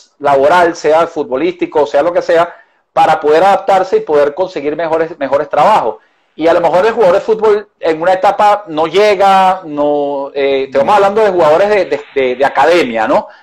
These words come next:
A lo mejor no llega a ser profesional, a lo mejor no llega a la primera división, pero esa adaptación va a ser mucho más fácil si tiene esta, este background cultural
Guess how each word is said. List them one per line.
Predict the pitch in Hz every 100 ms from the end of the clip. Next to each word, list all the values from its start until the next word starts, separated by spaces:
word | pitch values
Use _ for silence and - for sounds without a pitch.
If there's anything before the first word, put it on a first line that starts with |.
| _
A | 135
lo | 147
mejor | 143
no | 175
llega | 185 196 190
a |
ser | 185
profesional, | 175 180 170 196 220 214 196
a | 156
lo |
mejor | 139 143
no | 165
llega | 175
a | 185
la | 185
primera | 160 180
división, | 220 220 233 214 214 - _ _
pero | 170 165 160
esa | 160 202 196 196 -
adaptación | 160 156 - 156 170 170 180
va |
a | 180
ser | 175
mucho | 160 160
más | 175 190
fácil | 196 - 214
si | -
tiene | 151 143 151 165
esta, | 160 147 - 165 156 143 139
este | - - 165 160 143 123 - _ _ _
background | - 156 - 180 175 170 151
cultural | 156 139 147 143 147 180